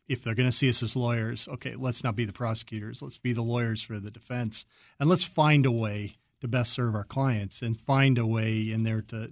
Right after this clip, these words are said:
to, to be an advocate. That tied right back to where I was talking about, can we accept more risk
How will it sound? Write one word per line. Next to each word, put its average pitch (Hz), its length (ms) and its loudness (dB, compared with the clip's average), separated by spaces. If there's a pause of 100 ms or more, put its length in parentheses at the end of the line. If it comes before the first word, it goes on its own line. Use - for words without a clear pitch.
to, 110 180 -8 (220)
to 120 80 -8
be 120 220 0
an 107 100 0
advocate. 113 600 -2 (360)
That 147 380 4 (300)
tied 139 360 2
right 131 240 2
back 131 300 0
to 123 160 -2
where 120 320 0
I 117 80 -2
was 110 160 -6
talking 131 340 -2
about, 117 460 -4
can 127 180 0
we 127 140 4
accept 127 500 -2
more 120 200 0
risk 117 540 -2